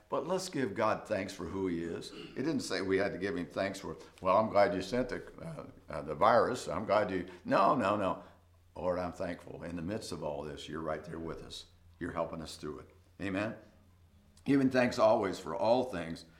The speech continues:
to God the Father and in the name of our Lord Jesus Christ, submitting to one another in the fear of the Lord." What's that mean? Don't think more highly of yourself than you ought.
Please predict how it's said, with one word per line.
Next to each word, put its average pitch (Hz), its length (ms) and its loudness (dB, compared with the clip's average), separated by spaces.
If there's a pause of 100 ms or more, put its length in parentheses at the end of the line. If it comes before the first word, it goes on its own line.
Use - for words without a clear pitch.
(220)
to 98 120 -2
God 117 340 10
the 113 60 -2
Father 90 560 2
and 87 160 -4
in 90 80 -4
the 85 60 -4
name 104 280 -2
of 80 160 -6
our 78 160 -4
Lord 85 300 -4
Jesus 80 380 -10
Christ, 71 460 -14 (300)
submitting 101 600 -2
to 76 120 -8
one 80 240 -6
another 78 400 -6
in 73 160 -12
the 71 80 -14
fear 85 300 -6
of 85 80 -6
the 90 40 -8
Lord." 82 340 -12 (440)
What's - 180 -6
that - 160 -2
mean? - 200 -14 (1080)
Don't 104 200 0
think 107 200 0
more 90 160 2
highly 85 260 2
of 73 80 -8
yourself 73 400 -4
than 80 140 -10
you 73 80 -8
ought. 92 260 0